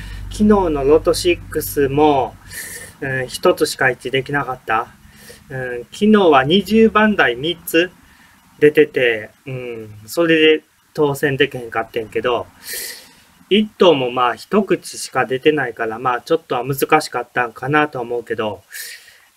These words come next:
うん、なかなか当選が遠いな。うん。それにやっぱり四十番台が出た。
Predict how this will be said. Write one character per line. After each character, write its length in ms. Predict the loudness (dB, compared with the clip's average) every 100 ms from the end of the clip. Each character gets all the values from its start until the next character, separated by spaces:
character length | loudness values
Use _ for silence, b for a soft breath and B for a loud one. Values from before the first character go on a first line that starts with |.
| -6
う 40 |
ん、 300 | -2 -2 0
な 160 | 0 0
か 140 | 0
な 140 | 0 0
か 160 | -2
当 260 | -2 -2 -2
選 240 | -2 0
が 200 | 2 0 0 -2
遠 280 | 4 4 4
い 40 |
な。 360 | 0 -4 -8 _ _ B B B B B _
う 60 | -6
ん。 520 | -4 -4 -6 -10 -14 _ _ _ _ B B B B
そ 200 | -2 4
れ 160 | 6 6
に 220 | 6 4
や 120 | 4
っ 100 | 2 _
ぱ 140 | 2 2
り 360 | 2 0 -4 0
四 280 | 4 4 4
十 260 | 4 4
番 240 | 4 2 2
台 200 | 0 0
が 140 | -4
出 140 | -4
た。 280 | -2 -2 -2